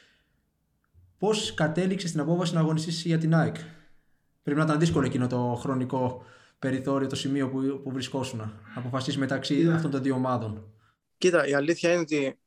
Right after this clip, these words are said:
Speaker 2: επειδή πραγματικά είχα κάνει δύο χρόνια, τα προηγούμενα δύο, δύο χρόνια ήταν, ήταν πολύ καλή, ήμουν δηλαδή βασικός τέλεχος και στη Β' Εθνική που ανεβήκαμε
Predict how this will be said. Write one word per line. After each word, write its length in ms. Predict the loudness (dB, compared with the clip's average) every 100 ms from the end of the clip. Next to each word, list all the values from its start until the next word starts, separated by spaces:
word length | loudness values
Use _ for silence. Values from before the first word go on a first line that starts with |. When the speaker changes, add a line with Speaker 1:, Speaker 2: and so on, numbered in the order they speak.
| _ _ _ -6
Speaker 2:
επειδή 400 | -2 0 6 6
πραγματικά 560 | 6 4 4 2 4 4
είχα 100 | 4
κάνει 220 | 2 2
δύο 140 | 2 2
χρόνια, 600 | 2 2 2 0 -2 _
τα 120 | -2
προηγούμενα 320 | 4 6 6 4
δύο, 180 | 4
δύο 240 | 4 4 4
χρόνια 260 | 4 4
ήταν, 180 | 4 2 0
ήταν 220 | 0 2
πολύ 200 | 4 4
καλή, 220 | 6 4
ήμουν 160 | 4 4
δηλαδή 200 | 4 4
βασικός 360 | 2 2 0 4
τέλεχος 480 | 2 4 0 -2 _ -20 -20 _ _ -20 -20 _ _ _ _
και 120 | 0 2
στη 140 | 4
Β' 100 | 4
Εθνική 280 | 4 2 2
που 100 | 2
ανεβήκαμε 640 | 2 2 2 2 0 -2